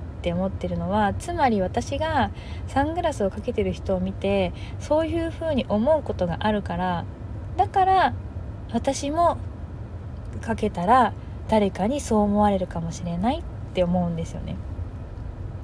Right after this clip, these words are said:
そう、自分が周りの人をそう見てるから、その周りの人からもそう思われるかもって思うんですけど、でもなんでじゃあ私がサングラスをかけられるようになったかというと、あの、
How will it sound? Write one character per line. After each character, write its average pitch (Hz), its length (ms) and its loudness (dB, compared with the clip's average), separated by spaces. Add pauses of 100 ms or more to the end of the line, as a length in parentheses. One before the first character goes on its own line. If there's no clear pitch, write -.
(500)
そ 196 160 4
う、 - 60 -6
自 - 140 -4
分 269 220 0
が 277 140 4
周 208 220 2
り 202 60 2
の 208 100 2
人 202 180 -4
を - 20 -2
そ 202 140 -2
う 196 40 2
見 202 120 0
て 196 80 0
る 185 80 -4
か 262 140 4
ら、 254 120 4
そ 214 100 -4
の 196 60 2
周 196 180 0
り 202 60 0
の 202 60 0
人 294 120 -2
か 277 100 4
ら 240 80 6
も 196 60 0
そ 196 120 -2
う - 20 0
思 185 80 0
わ 185 60 2
れ 185 100 0
る 175 80 -6
か 170 140 -4
も 247 100 4
っ 294 40 2
て - 200 0
思 175 160 0
う - 20 -4
ん 170 40 -4
で 180 80 -4
す - 80 -10
け 190 100 -4
ど、 196 180 2 (500)
で 330 100 2
も 285 100 4
な 370 180 2
ん 349 120 -2
で 233 140 4
じ 226 80 4
ゃ 214 40 4
あ - 20 4
私 208 240 -2
が 220 100 2
サ 240 160 0
ン 220 60 -4
グ 294 100 2
ラ 247 100 0
ス - 80 -6
を 202 60 2
か - 100 -6
け 233 140 0
ら 240 80 6
れ 269 160 8
る 240 60 4
よ 208 100 6
う 185 40 2
に 180 60 2
な 208 100 4
っ 247 40 -2
た 226 160 -4
か 185 120 -4
と - 140 -4
い 202 260 2
う 208 60 -2 (140)
と、 349 380 6 (640)
あ 226 80 2
の、 214 360 2